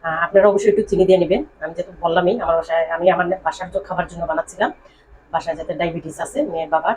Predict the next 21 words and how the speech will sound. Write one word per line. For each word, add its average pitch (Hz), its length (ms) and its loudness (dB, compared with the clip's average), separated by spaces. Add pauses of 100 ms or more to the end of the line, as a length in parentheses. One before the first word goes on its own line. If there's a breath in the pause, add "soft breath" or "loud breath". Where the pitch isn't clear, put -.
তাই 156 180 -4
আমি 156 180 -6 (220)
চিনি 202 240 4
দেইনি, 180 200 4 (100)
আপনারা 160 220 -4
একটু 156 140 -18
চিনি 294 180 -16
দিয়ে 151 140 -12
নিন। - 200 -20 (1500)
ভালো 175 180 2
লাগলে 180 220 6
অবশ্যই 180 280 2
ভিডিওটি 170 340 -2
একটু 180 140 -6
শেয়ার 180 340 2
দিয়েন, 175 200 2 (200)
লাইক 175 240 2
দিয়েন, 180 220 6
কমেন্টস 175 260 -4
করে 180 160 -6
জানাবেন 175 340 2